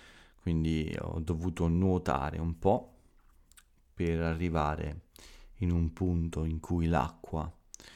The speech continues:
eh, fosse pulita. Ma oggi non mi sono arrabbiato per questo. Di solito questo, questo mare sporco mi mette di cattivo umore, ma oggi no, oggi,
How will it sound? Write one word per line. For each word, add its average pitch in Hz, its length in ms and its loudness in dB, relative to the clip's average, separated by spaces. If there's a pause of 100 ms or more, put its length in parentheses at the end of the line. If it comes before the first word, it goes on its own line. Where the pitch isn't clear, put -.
(260)
eh, 69 180 -8
fosse 85 480 -2
pulita. - 560 -8 (800)
Ma 104 200 4
oggi 90 640 2 (260)
non 82 120 -2
mi 90 80 2
sono 90 240 2
arrabbiato 85 640 2
per 85 160 -2
questo. 82 760 -4 (500)
Di - 160 -10
solito 82 380 0
questo, 80 480 -6 (280)
questo - 240 -8
mare 87 240 4
sporco 87 880 0 (540)
mi 90 80 -4
mette 87 340 0
di 82 80 -2
cattivo 82 420 0
umore, 78 320 4
ma 80 200 4
oggi 82 640 0
no, - 340 -6
oggi, 82 480 0